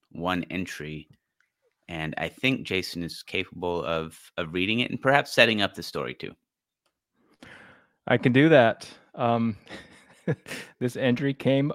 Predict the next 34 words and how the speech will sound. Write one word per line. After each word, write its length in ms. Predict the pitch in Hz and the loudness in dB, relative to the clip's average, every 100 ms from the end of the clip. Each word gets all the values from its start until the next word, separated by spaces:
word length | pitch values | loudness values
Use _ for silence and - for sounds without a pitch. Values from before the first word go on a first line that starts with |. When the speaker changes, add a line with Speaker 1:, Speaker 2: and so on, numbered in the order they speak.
| - | -2
Speaker 2:
from 440 | 127 120 117 123 - | 2 4 4 2 0
my 240 | 113 123 | 4 4
mom, 540 | 143 127 113 110 120 - _ _ _ - - _ _ _ _ _ 117 | 6 8 8 6 2 -2 _ _ _ -20 -20 _ _ _ _ _ -14
Speaker 1:
Jay 380 | 98 120 135 | 0 4 6
Speaker 2:
Jay 0 | |
Dean. 460 | 123 113 107 101 107 - _ - - - 571 - - | 6 4 2 -2 -4 -10 _ -20 -20 -18 -6 -6 -2
<laughs> 180 | 147 - | -4 -2
Let 800 | 147 _ - - - - _ 107 | -6 _ -16 -14 -16 -20 _ -8
me 100 | 104 | -8
find 320 | 101 107 98 | -6 -4 -4
it 80 | 92 | -4
here. 220 | 95 92 | -4 -4
So 140 | 90 104 | -4 -6
she 260 | - 123 | -2 0
wrote 420 | 117 113 113 120 - | 4 6 6 4 -2
a, 640 | 131 101 101 - 104 98 98 | 0 2 2 0 0 0 -2
a 40 | - | -4
half 300 | - 117 - | -2 0 0
a 60 | |
page 420 | 113 131 131 139 | 0 2 4 2
here 360 | - 113 113 120 | -2 2 4 2
on 180 | 131 117 | 2 2
the 80 | 110 | 2
D 280 | 101 113 117 | 0 2 4
M 160 | 110 107 | 2 2
V, 420 | 110 117 151 - | 2 2 0 -4
and, 380 | - 117 113 110 | 0 4 4 2
um, 480 | 113 120 113 113 113 - _ _ _ _ _ | 2 2 2 2 -2 -6 _ _ _ _ _
turns 260 | - 143 135 | 6 6 8
out 220 | 135 139 | 8 8
it's, 300 | 143 143 - | 4 2 -6
it's 160 | - 139 | -4 2
memoir. 520 | 139 175 139 92 90 - _ _ _ _ _ _ _ _ _ | 8 8 6 2 -4 -10 _ _ _ _ _ _ _ _ _
Speaker 1:
Huh. 240 | 330 466 | -10 -6